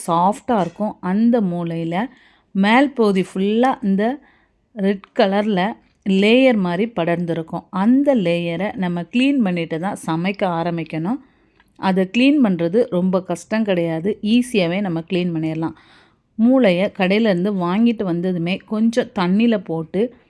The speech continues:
பக்கத்திலேயே தண்ணியும் வச்சுக்கிட்டு, தொட்டு தொட்டு எடுக்கும் போது அந்த லேயர் எல்லாமே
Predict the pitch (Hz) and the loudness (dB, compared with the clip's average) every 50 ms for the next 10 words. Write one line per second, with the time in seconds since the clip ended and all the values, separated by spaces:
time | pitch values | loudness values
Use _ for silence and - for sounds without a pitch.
0 | _ _ _ _ _ - 185 180 180 - - 277 254 262 202 175 170 185 196 - | _ _ _ _ _ 0 0 0 0 0 0 0 2 2 0 0 0 0 -2 -4
1 | - - 196 175 185 208 220 247 262 254 220 175 165 160 - 202 180 170 156 - | -4 -4 -2 0 2 4 4 4 4 4 2 0 -2 -4 -4 -4 -4 -4 -2 -2
2 | 214 226 214 - - 208 202 185 - 269 262 262 - 185 165 - 240 226 - 175 | -2 -2 -2 0 0 0 0 0 -4 -6 -4 -2 -2 -4 -2 -2 -4 -4 -4 -4
3 | 175 190 196 - 220 208 190 175 170 180 208 - - 185 185 180 180 180 175 180 | -4 -4 -4 -2 -2 -2 -2 -2 -2 -4 -4 -2 -2 0 0 0 0 0 0 0
4 | 190 214 226 226 202 180 170 180 185 190 190 180 175 185 240 294 - | 0 0 0 0 0 -2 -2 -2 -2 -2 -2 -2 -2 -2 -2 -2 -4